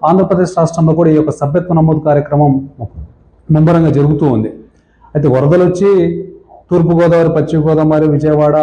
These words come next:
ఆ ప్రాంతంలో కొద్దిగా స్లో అయినా కానీ మళ్ళీ వరదలు తగ్గిపోయిన తర్వాత ఈ యొక్క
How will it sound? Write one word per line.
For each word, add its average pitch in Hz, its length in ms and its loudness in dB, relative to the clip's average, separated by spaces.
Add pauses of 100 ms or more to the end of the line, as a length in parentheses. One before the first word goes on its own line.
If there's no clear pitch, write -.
(160)
ఆ 143 120 0
ప్రాంతంలో 147 420 0
కొద్దిగా 143 320 -2 (760)
స్లో 156 160 0 (120)
అయినా 156 160 2 (100)
కానీ 160 180 2 (560)
మళ్ళీ 196 220 2 (180)
వరదలు 156 320 0
తగ్గిపోయిన 147 400 0
తర్వాత 143 260 -2
ఈ - 40 2
యొక్క 151 160 -2